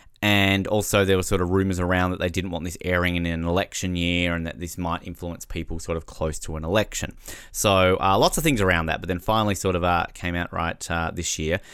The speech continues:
Ten episodes, of course, if people aren't familiar with how American Crime Story works, although second season was nine seasons. And this whole season, uh, if you, again, very unfamiliar with how American Crime Story is, it's a, it's a episodic show, duh, it's a T V show,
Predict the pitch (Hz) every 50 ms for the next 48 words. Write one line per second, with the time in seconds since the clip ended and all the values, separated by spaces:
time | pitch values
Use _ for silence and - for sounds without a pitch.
0 | - - _ - - - 151 147 139 127 - - - - 107 104 104 95 95 -
1 | - - 95 107 143 - - 101 - - 98 95 90 92 90 92 - - 95 92
2 | 90 90 87 87 87 92 87 87 85 87 87 87 82 87 87 80 - 90 85 82
3 | - - 85 85 85 92 120 - - - 87 80 82 82 80 - - 85 - 82
4 | - - 85 78 80 80 80 80 82 80 80 78 - - - 85 101 139 147 -
5 | - - - - - - - - 135 147 151 156 160 160 156 139 - - - -
6 | - 123 143 156 147 - - - - - - - - 156 165 196 202 196 - -
7 | - 151 135 123 113 104 107 107 131 160 170 - _ _ - 110 110 110 107 110
8 | - 113 104 120 123 147 131 98 87 92 95 110 127 139 156 165 165 160 156 -
9 | - 143 143 139 135 131 127 123 123 117 117 120 123 117 113 110 113 120 120 -
10 | - 104 110 110 - - 127 135 127 101 85 82 92 - - - - - - -
11 | - - - 120 110 98 - - 107 104 101 101 101 98 - - 104 101 - -
12 | 101 98 98 95 - - - _ _ - 131 135 - - 160 165 170 - - -
13 | _ _ - - - 110 117 131 160 196 180 - - - - - 82 90 120 143
14 | 143 - - - 95 87 87 95 95 - 92 92